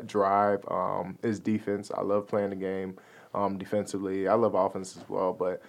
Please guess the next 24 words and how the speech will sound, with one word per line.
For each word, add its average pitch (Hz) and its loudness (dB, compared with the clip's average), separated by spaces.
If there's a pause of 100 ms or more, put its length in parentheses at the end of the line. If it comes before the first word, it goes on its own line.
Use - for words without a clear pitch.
(240)
I, 92 8
I 107 8
believe 107 2
defense 104 -2
wins 104 0
championships, 98 0
and, 90 -4
um, 92 -2
that's, - 0
that's 98 -2
what 95 0
I'm 92 0
all 92 0
about, 87 -2 (260)
um, 92 -2
'cause 95 -8
I'm 92 -2
a - -4
competitor 98 -2
and 90 -2
I 90 2
love 90 2
to 98 -2
win. 95 -2